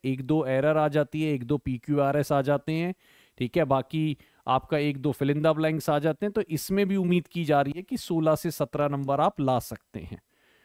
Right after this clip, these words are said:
और ये मैं बहुत जेन्युइन नंबर बोल रहा हूँ, बढ़ा चढ़ाकर बिल्कुल नहीं बोल रहा।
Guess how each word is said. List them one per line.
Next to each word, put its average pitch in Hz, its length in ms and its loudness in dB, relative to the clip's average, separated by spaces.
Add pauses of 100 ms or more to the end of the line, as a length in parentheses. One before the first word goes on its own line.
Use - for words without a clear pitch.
(160)
और 143 120 2
ये 196 120 4
मैं 214 180 4
बहुत 175 280 6
जेन्युइन 175 400 4
नंबर 196 340 4
बोल 185 200 4
रहा 202 120 4
हूँ, 220 360 0
बढ़ा 147 300 4
चढ़ाकर 175 500 2
बिल्कुल 147 380 0
नहीं 135 180 0
बोल 107 180 -6
रहा। 87 220 -8